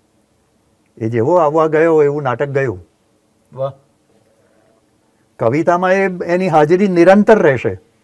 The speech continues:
Speaker 2: હમ.
Speaker 1: કવિની. નાટકમાં લેખકની હાજરી કદી નહીં રહે ને હાજરી રહેશે તો એ નાટક નહીં થાય.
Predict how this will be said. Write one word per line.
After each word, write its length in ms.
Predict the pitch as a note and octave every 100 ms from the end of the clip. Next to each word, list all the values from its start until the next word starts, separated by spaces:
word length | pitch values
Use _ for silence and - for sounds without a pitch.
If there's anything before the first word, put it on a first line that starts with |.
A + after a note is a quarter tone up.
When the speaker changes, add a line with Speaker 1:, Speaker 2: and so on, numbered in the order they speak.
| _ _
Speaker 2:
હમ. 180 | C3 A#2+ C#3
Speaker 1:
કવિની. 440 | B2+ C#3+ A#2 G2 - _ _ _ _ _ _ _ -
નાટકમાં 500 | A2+ C3 E3+ F#3 F3+
લેખકની 520 | C#3+ C#3+ E3+ F3 F3
હાજરી 360 | C#3 C3 D3+ E3+
કદી 320 | C3+ C3+ F3+
નહીં 200 | C#3+ C3
રહે 100 | C3+
ને 120 | C3+
હાજરી 340 | C3+ C#3+ F3+
રહેશે 300 | E3+ F3+ G3+
તો 80 | F3
એ 60 | F#3
નાટક 280 | F3 D#3 E3
નહીં 180 | C3+
થાય. 260 | G#2+ F#2+